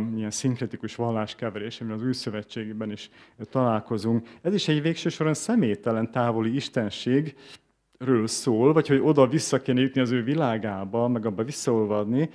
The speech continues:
és ilyen köztes lények hierar-, iszonyatos, átláthatatlan hierarchiája az, ami itt igazából közvetít, és az információt, a, a gnózist eljutatja itt, itt az emberhez. Tehát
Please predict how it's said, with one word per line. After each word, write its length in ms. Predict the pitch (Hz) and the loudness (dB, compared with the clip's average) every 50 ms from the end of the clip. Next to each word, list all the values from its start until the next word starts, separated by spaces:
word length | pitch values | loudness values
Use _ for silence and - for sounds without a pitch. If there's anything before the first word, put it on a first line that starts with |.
| - - - - | -12 -20 -20 -14
és 200 | - 110 - - | -14 -10 -2 2
ilyen 240 | 139 139 135 131 | 2 2 2 2
köztes 520 | - - 196 175 - - - 127 117 - - | 2 2 2 2 2 0 0 0 0 0 2
lények 340 | 131 135 131 123 120 120 120 | 2 4 4 4 2 0 -2
hierar-, 580 | - - 156 147 123 113 110 107 104 110 87 - _ - | -2 -2 2 4 4 4 4 2 0 -2 -6 -10 _ -10
iszonyatos, 580 | 147 135 - - 123 110 107 113 113 - - | -10 -8 -4 -2 -2 -2 -2 -4 -8 -10 -10
átláthatatlan 760 | - 131 120 113 - 117 104 - - 107 113 107 - 123 117 | -8 -6 -6 -4 -4 -4 -6 -6 -6 -8 -10 -8 -8 -8 -8
hierarchiája 1000 | 113 120 143 127 110 107 107 104 101 - - 117 110 101 101 101 104 107 117 117 | -4 -2 0 0 2 2 0 -2 -4 -4 -4 -4 -4 -2 -4 -4 -4 -2 -2 -2
az, 100 | 107 95 | -4 -4
ami 220 | 113 123 120 117 | -4 -4 -4 -2
itt 200 | 120 120 117 - | -2 -4 -4 -4
igazából 640 | 131 127 117 104 110 117 113 107 101 117 117 113 - - - - - _ | -4 -4 -4 -2 0 -2 -2 0 0 -2 -2 -2 -4 -14 -20 -20 -20 _
közvetít, 640 | _ - 139 131 120 110 104 107 - 117 120 120 - | _ 0 2 2 2 2 -2 -2 -2 -2 -2 -2 -2
és 100 | 110 - | -6 -6
az 100 | 104 101 | -2 -2
információt, 920 | 117 120 117 - 113 101 98 101 107 110 110 - - 110 110 110 104 - | -2 -2 -2 -2 -6 -4 -4 -4 -6 -6 -8 -6 -6 -4 -4 -4 -6 -8
a, 140 | 101 101 - _ - - - - | -12 -12 -12 _ -20 -20 -20 -18
a 60 | 101 | -12
gnózist 520 | 87 110 123 135 135 113 95 110 107 - | -6 0 2 2 2 2 2 -2 -4 -4
eljutatja 600 | - 110 110 113 107 101 - - 104 - _ - 107 | -6 -6 -4 -4 -4 -6 -6 -8 -10 -10 _ -14 -16
itt, 120 | 98 - | -14 -14
itt 160 | - 104 - | -18 -18 -12
az 140 | - 107 98 | -12 -10 -6
emberhez. 440 | 120 123 117 104 92 92 92 95 - | -4 -4 -4 -4 -4 -6 -10 -10 -8
Tehát 240 | - 117 113 - | -4 -4 -4 -4